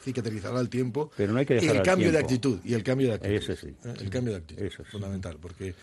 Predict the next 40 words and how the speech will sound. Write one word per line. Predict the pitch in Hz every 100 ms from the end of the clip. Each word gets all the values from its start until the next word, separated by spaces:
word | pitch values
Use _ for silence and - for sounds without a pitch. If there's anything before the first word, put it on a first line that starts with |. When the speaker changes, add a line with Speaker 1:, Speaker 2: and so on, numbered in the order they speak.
| - -
Speaker 1:
sí, | 151
no | 123
solamente | 123 123 120 113
es |
decir, | 107 98 117
ah, | 117
pues | 101
Speaker 2:
No, | 101
Speaker 1:
bueno, | 95
ya, | 107 110 98
ya, | 113 113
Speaker 2:
no, | 107 104
Speaker 1:
ya |
se | 113
pasará | 107 110 113
Speaker 2:
no. | 127
Speaker 1:
esto. | - 160 156 -
Speaker 2:
No, | 104
Speaker 1:
No, | 104
Speaker 2:
no, | 90
Speaker 1:
no, | 95
Speaker 2:
no, | 78
Speaker 1:
no. | 80
Speaker 2:
no. | -
Speaker 1:
Hay | 113
cambios | 113 117 113 110
de |
actitud | 110 104 113 139
que, | 113 101 95 87 - _
lógicamente, | 110 110 110 104 107
tienen | 110
que | 104
llevar. | 104 123 92 - -
Yo | 123
creo | 117
que | 113
hay | 113
un | 107
elemento | 101 104
fundamental, | 92 98 90 90 135 120